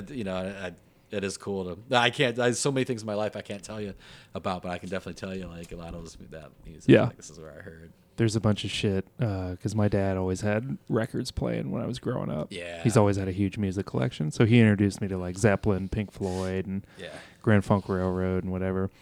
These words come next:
Speaker 2: And there was, there's a handful of songs that he played for me, would just, like, sit me down and be like, "Listen to this shit." Like, "Time" by Pink Floyd.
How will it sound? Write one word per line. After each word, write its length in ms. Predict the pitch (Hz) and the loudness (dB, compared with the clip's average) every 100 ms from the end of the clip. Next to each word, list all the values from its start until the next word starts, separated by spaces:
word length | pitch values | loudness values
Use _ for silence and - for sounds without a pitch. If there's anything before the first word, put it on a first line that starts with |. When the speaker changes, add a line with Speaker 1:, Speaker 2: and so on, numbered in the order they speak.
| - - - - - | -20 -20 -20 -20 -12
Speaker 2:
And 120 | - 98 | -4 0
there 100 | 95 | 2
was, 340 | 92 - - - | 2 -2 -8 -2
there's 200 | 127 107 | 2 2
a 40 | |
handful 440 | 98 120 117 107 98 | 4 4 4 2 2
of 80 | |
songs 680 | - 98 92 90 90 90 - - _ _ _ _ _ _ _ - | 0 -2 -2 -4 -6 -10 -14 -20 _ _ _ _ _ _ _ -10
that 180 | 95 90 | -8 -4
he 520 | 120 110 101 101 101 - _ | 0 0 2 0 -4 -14 _
played 300 | - 95 90 | -4 0 0
for 120 | - 90 | -2 -6
me, 240 | 95 - | -4 -2
would 180 | 120 113 | 0 0
just, 180 | 107 - | 0 0
like, 140 | 92 - | -2 0
sit 200 | - - | -2 0
me 100 | 110 | 0
down 200 | - - | -2 -2
and 140 | - | -6
be 60 | - | -8
like, 100 | - | -6
"Listen 240 | 143 - - | -4 -4 -8
to 60 | |
this 120 | - - | -10 -10
shit." 340 | - - - | -10 -14 -12
Like, 200 | - 107 - | -6 -6 -4
"Time" 540 | - 120 104 95 87 | -2 0 0 0 -6
by 160 | 85 95 | -8 -8
Pink 300 | - 104 92 | -6 -6 -6
Floyd. 400 | - - 110 147 | -6 -4 -4 -6